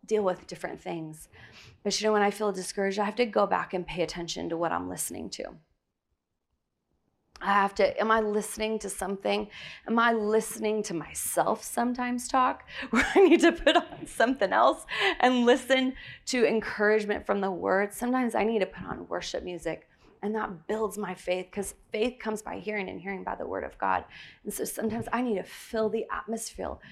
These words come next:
atmosphere with the praise and worship of Jesus.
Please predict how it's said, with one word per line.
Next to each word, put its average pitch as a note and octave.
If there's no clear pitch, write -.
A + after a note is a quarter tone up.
atmosphere A3
with F#3+
the C#3+
praise -
and F3+
worship F#3+
of E3+
Jesus. -